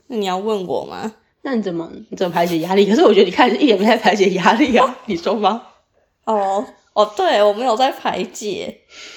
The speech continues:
Speaker 1: 因为我都让压力流逝掉。
Speaker 2: 所以你觉得它会随着时间流逝？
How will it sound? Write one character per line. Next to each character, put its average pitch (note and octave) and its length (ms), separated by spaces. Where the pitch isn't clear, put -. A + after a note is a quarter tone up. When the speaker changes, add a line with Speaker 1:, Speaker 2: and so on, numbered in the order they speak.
Speaker 1:
因 - 120
为 B3+ 60
我 A3+ 60
都 G#3 160
让 A#3 260
压 A3 180
力 B3 160
流 F3+ 340
逝 A#3 340
掉。 E3 500
Speaker 2:
所 - 140
以 F#3+ 40
你 E3 60
觉 E3 80
得 E3 40
它 F3 140
会 F3 80
随 D#3+ 160
着 D#3+ 100
时 D#3 180
间 E3 200
流 D3+ 220
逝？ - 380